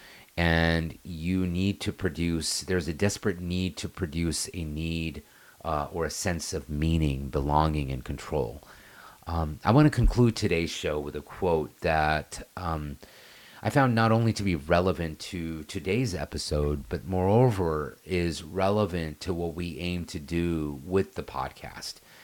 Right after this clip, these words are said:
Um, in fact, something we have discussed directly, uh, in some of our more recent episodes, uh, which is the power of storytelling. Um, William J. Bernstein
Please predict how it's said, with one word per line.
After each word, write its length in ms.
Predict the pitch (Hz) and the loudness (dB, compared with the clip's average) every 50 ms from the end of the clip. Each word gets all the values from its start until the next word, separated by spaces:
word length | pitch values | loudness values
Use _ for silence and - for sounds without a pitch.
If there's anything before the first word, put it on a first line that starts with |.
| - - - - - - - | -20 -20 -20 -20 -20 -8 -2
Um, 200 | - 82 78 67 | -2 0 0 0
in 140 | - 92 85 | -4 0 4
fact, 220 | - 101 92 - | 6 6 6 6
something 340 | - - 113 95 - 101 87 | 4 2 2 2 2 2 2
we 80 | 90 90 | 2 2
have 100 | 80 71 | 2 0
discussed 480 | 85 82 - - 101 87 80 - - | -2 -4 -2 2 2 2 2 2 -2
directly, 800 | - 98 80 80 82 92 123 123 - 113 90 76 67 64 64 69 - - - - - - - | -4 -2 0 2 4 4 2 2 0 -2 0 0 -2 -4 -6 -8 -10 -16 -20 -20 -20 -4 2
uh, 280 | 90 90 87 85 82 - | 4 4 4 4 2 0
in 140 | 90 92 87 | -4 -4 -2
some 180 | - 113 101 | -2 0 0
of 100 | 98 90 | 2 2
our 120 | 92 92 87 | 2 0 2
more 200 | 87 92 98 92 | 2 2 2 2
recent 460 | 87 101 120 123 - - 104 78 - | 2 2 2 2 2 0 -2 -2 -2
episodes, 640 | 76 - - 73 - - - 55 57 57 - - - - - - - - - - | -8 -8 -8 -10 -10 -8 -8 -10 -10 -12 -12 -14 -14 -14 -16 -20 -20 -20 -12 -4
uh, 180 | - 87 85 85 | 0 0 0 2
which 220 | 80 87 85 - | 0 -2 0 0
is 80 | 104 85 | -2 -2
the 100 | - 87 | -2 -6
power 560 | - - - - - 90 101 104 107 104 95 | -6 -6 -8 -2 0 0 2 2 2 2 0
of 100 | 90 82 | 0 -2
storytelling. 1000 | - - - - - 90 90 90 82 78 - - - 64 57 64 60 62 64 65 - - - - - - - - - - - | -4 -8 -6 -4 -2 -2 -2 -2 -4 -6 -8 -10 -12 -12 -12 -12 -12 -14 -14 -16 -18 -20 -20 -20 -20 -20 -20 -20 -20 -14 -8
Um, 260 | 82 85 80 80 85 - - - | -6 -4 -4 -6 -6 -10 -10 -2
William 440 | 98 110 120 123 123 123 117 110 | 2 4 4 6 6 4 4 2
J. 220 | 98 87 104 98 92 | 2 2 2 2 2
Bernstein 840 | 82 - - 95 95 92 87 - - - 82 76 71 71 71 69 | 0 -2 -2 -2 0 0 -2 -6 -8 -8 -8 -8 -8 -10 -12 -14